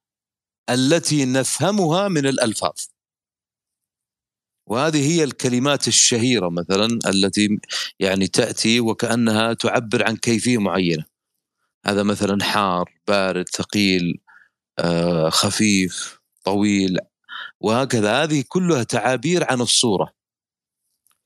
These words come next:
فهي لا تهتم بالصورة القديمة الموجودة عند المنطق الأرسطي، إنما تهتم بالكيفية تحديدا. هذه الفكرة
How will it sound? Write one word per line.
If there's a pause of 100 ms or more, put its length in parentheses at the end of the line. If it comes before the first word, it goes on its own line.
(360)
فهي
لا
تهتم
بالصورة
القديمة
الموجودة
عند
المنطق
الأرسطي، (540)
إنما
تهتم
بالكيفية (1080)
تحديدا. (1600)
هذه
الفكرة